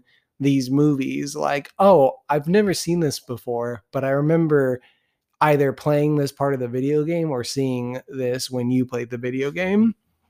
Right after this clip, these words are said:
So in my mind, Legolas and Gimli were much more important characters. And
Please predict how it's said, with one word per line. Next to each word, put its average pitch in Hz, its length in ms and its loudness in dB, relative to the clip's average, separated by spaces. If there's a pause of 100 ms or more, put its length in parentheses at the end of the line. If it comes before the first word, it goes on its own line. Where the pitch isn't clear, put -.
(840)
So 170 480 6
in 220 100 8
my 269 180 8
mind, 147 380 6
Legolas 147 500 4
and 135 180 0
Gimli 127 460 -4
were 123 460 -6 (300)
much 170 440 4
more 190 400 6 (180)
important 151 920 0
characters. 170 960 -4 (540)
And 151 260 6